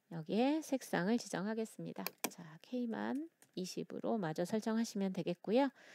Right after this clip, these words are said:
자, 더블 클릭하겠습니다. 셀렉션 툴로 더블 클릭하게 되면 이렇게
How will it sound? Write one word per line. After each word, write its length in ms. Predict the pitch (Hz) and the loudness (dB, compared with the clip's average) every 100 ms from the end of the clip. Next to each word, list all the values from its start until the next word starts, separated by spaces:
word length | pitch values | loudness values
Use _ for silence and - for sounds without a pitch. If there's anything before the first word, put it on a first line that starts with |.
| - - - - - _ _ | -18 -18 -20 -20 -20 _ _
자, 280 | - 180 165 - | -16 -12 -10 4
더블 360 | 202 233 339 | 8 10 10
클릭하겠습니다. 1400 | 349 247 240 208 196 - 170 160 160 156 151 151 160 165 _ _ - - - - - _ | 8 8 6 6 2 0 -2 0 0 0 0 -4 -6 -12 _ _ -8 -6 -6 -6 -8 _
셀렉션 440 | - 202 247 320 | 4 6 6 6
툴로 300 | 302 294 285 | 10 12 12
더블 260 | 269 175 202 | 12 12 10
클릭하게 440 | 214 202 185 170 | 8 6 8 6
되면 260 | 165 165 185 | 4 4 4
이렇게 500 | 170 196 214 285 359 | 2 4 6 6 2